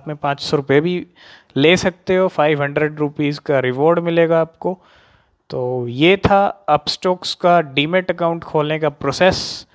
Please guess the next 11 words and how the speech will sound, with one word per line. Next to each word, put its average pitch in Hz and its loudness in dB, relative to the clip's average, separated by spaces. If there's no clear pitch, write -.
अगर 165 2
आपका 180 0
कोई 156 -2
भी 175 -8
क्वेश्चन 165 -4
है 160 -2
तो 165 -2
आप - -6
पूछ 160 -4
सकते - -4
हो। 175 -2